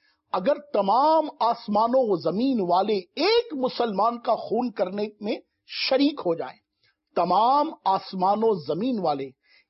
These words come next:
ایک مسلمان کا خون کرنے میں شریک ہو جائیں تو اللہ پاک ان سبھوں کو منہ کے بل اونڈھا کر کے جہنم میں ڈال دے گا۔ الیاذ باللہ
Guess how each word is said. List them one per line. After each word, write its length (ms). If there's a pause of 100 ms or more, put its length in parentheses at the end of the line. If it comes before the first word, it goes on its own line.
ایک 340
مسلمان 680
کا 160
خون 440
کرنے 320
میں 120
شریک 560
ہو 80
جائیں 320 (480)
تو 220
اللہ 420
پاک 640 (460)
ان 200
سبھوں 760
کو 320 (340)
منہ 360
کے 400
بل 140 (240)
اونڈھا 480 (120)
کر 120
کے 160
جہنم 600
میں 100
ڈال 260
دے 60
گا۔ 300
الیاذ 540
باللہ 600